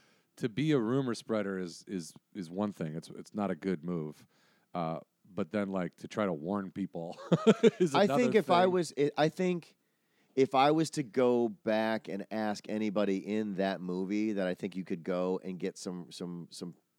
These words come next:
Speaker 2: probably some decent information would be probably Kevin Pollak. I think all the other
Speaker 1: Oh, yeah. Yeah, yeah, yeah.
Speaker 2: actors in that, you know, Benicio del Toro, it seems a little bit detached from, you know,
Speaker 1: Yeah.
Speaker 2: the world. And,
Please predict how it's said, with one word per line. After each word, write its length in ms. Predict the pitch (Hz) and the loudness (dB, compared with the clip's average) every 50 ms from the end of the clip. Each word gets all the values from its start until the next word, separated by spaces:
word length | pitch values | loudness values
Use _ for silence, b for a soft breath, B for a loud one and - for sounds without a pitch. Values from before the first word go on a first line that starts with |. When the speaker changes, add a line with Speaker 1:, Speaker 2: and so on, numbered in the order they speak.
| _ _ | _ _
Speaker 2:
probably 380 | _ - 156 139 131 110 113 110 | _ -4 -4 -4 -2 -4 -4 -4
some 240 | 101 - - 98 87 | -4 -6 -10 -10 -8
decent 340 | 76 95 101 98 - 107 104 | -6 -6 -6 -6 -6 -8 -8
information 460 | 98 - 95 95 98 101 - - 113 | -8 -8 -6 -6 -6 -6 -8 -10 -10
would 100 | 117 117 | -10 -6
be 220 | 107 123 127 127 120 - _ | -4 -4 -4 -4 -4 -8 _
probably 180 | - 104 92 87 | -6 -6 -6 -4
Kevin 220 | - 101 71 76 | -6 -10 -12 -12
Pollak. 320 | 69 - 64 50 50 52 - _ _ b b b b b b | -12 -14 -14 -14 -14 -16 -20 _ _ b b b b b b
I 100 | b 131 | b -4
think 220 | 127 190 202 170 160 | 0 0 -2 0 2
all 220 | 151 151 147 143 | 2 2 2 2
the 180 | 120 127 117 87 | 0 -2 -2 0
other 500 | 95 110 104 110 107 104 101 98 95 92 | 0 0 0 2 0 2 0 0 2 2
Speaker 1:
Oh, 140 | 139 131 104 | 2 2 4
yeah. 280 | 90 98 101 95 80 76 _ _ - | 2 0 0 -2 -2 -4 _ _ -2
Yeah, 100 | 107 98 | 0 0
yeah, 160 | 92 87 85 | 0 0 -2
yeah. 220 | 82 82 78 76 - | -2 -4 -6 -6 -4
Speaker 2:
actors 540 | - 110 110 120 123 _ - 151 151 143 131 | 0 2 2 2 0 _ -4 -4 -4 -2 -2
in 140 | 156 151 151 | -4 -2 -2
that, 320 | 147 147 147 147 131 - _ - | -2 0 0 -2 -4 -6 _ -6
you 140 | 117 120 | -4 -2
know, 220 | 113 107 104 101 98 | -2 -2 -4 -4 -6
Benicio 480 | 95 87 113 117 117 110 - - 107 | -6 -6 -4 -4 -4 -4 -4 -4 -6
del 140 | 92 87 90 | -4 -4 -6
Toro, 320 | 82 101 104 92 92 92 92 | -4 -2 -2 -2 0 -2 -2
it 100 | 92 - | -4 -6
seems 200 | - 101 90 85 | -6 -8 -6 -4
a 20 | |
little 140 | 90 90 82 | -6 -4 -6
bit 140 | 85 82 - | -6 -8 -8
detached 480 | 80 - - 85 78 78 80 - - - | -12 -10 -6 -6 -4 -4 -6 -8 -12 -12
from, 360 | - 87 82 80 78 78 76 _ _ _ _ _ _ _ _ _ _ _ _ _ _ _ - | -10 -10 -10 -10 -12 -14 -16 _ _ _ _ _ _ _ _ _ _ _ _ _ _ _ -8
you 80 | 87 | -6
know, 220 | 82 80 76 76 73 _ _ - | -4 -4 -6 -8 -10 _ _ 0
Speaker 1:
Yeah. 260 | 123 110 92 85 80 - | 0 2 2 0 -2 -4
Speaker 2:
the 80 | 98 | -4
world. 500 | 98 95 92 90 92 90 87 87 87 87 - - | -2 -2 -2 -2 -2 -2 -2 -4 -6 -8 -10 -10
And, 260 | 90 90 90 87 | -8 -8 -6 -8